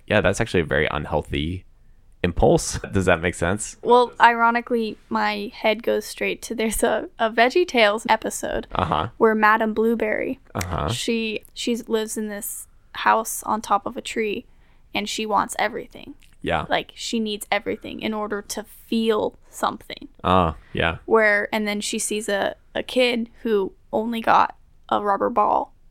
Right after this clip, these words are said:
Speaker 2: and how they pray to God that they're so thankful for that one ball. And she's like, "Why aren't I happy like that? But I have
Speaker 1: Mm.
Speaker 2: all this stuff."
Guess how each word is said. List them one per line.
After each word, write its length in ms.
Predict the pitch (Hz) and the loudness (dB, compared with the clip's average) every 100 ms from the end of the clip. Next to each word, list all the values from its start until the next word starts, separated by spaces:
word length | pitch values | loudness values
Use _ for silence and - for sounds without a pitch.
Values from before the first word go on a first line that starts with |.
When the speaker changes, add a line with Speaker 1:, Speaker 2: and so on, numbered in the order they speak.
| - | -4
Speaker 2:
and 180 | 220 202 | -2 2
how 280 | 208 185 196 | 4 4 4
they 180 | 226 | 0
pray 280 | 214 - 208 | -2 -2 -4
to 80 | 214 | -4
God 320 | - 196 - | 0 0 0
that 100 | - | -2
they're 140 | - 226 | -6 -6
so 160 | - | -10
thankful 440 | - - 226 - - | -10 -10 -8 -6 -6
for 200 | - 240 | -6 -4
that 200 | - 214 | -4 0
one 280 | 202 240 | -2 0
ball. 360 | 226 - - - - | -2 -2 -2 -8 -8
And 100 | 240 | -6
she's 180 | 247 233 | -4 -2
like, 160 | 208 | -4
"Why 260 | 220 214 208 | 0 0 0
aren't 220 | 214 220 | -2 0
I 140 | 208 262 | 0 2
happy 380 | 254 - - - | 2 0 0 -2
like 260 | - - | -4 0
that? 260 | - - - _ - | 0 0 -2 _ -12
But 220 | 170 220 | 2 4
I 120 | 208 | 6
have 160 | 214 - | 2 -2
Speaker 1:
Mm. 120 | - | -2
Speaker 2:
all 260 | - 220 233 | 2 2 0
this 200 | - - | -6 -6
stuff." 560 | - 247 233 - - | -2 4 4 2 -10